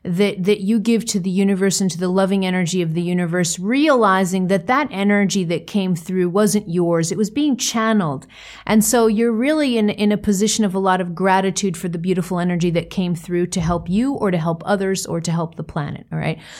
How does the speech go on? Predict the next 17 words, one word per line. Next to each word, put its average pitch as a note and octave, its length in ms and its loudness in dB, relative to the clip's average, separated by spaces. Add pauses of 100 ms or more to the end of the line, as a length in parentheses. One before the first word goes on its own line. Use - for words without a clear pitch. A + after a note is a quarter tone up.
(100)
So A#3 200 2
I C#4 240 4
love G#3 320 2
to G#3+ 100 0
finish G3 400 -2
my F#3 140 0
energy F3+ 420 -2
healing E3+ 320 -2
sessions G#3 580 0 (240)
with G3+ 420 2
a G3 60 -10
kind A3 320 0
of F3+ 80 0
a F#3 60 0
gratitude F3+ 680 0
prayer. - 360 -6
So F3 400 0